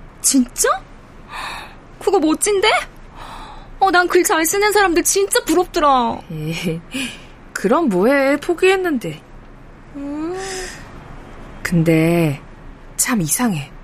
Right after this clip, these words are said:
Speaker 2: 분명 포기했는데 마음은 늘 거기에 가 있거든.
Speaker 1: 그럼 도전해.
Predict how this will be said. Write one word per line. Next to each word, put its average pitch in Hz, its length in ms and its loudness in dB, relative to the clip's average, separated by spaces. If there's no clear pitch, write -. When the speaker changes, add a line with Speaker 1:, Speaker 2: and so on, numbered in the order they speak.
Speaker 2:
분명 277 440 4
포기했는데 262 960 2
마음은 175 580 0
늘 160 320 0
거기에 165 420 0
가 160 220 0
있거든. 151 480 -4
Speaker 1:
그럼 370 200 0
도전해. 370 760 2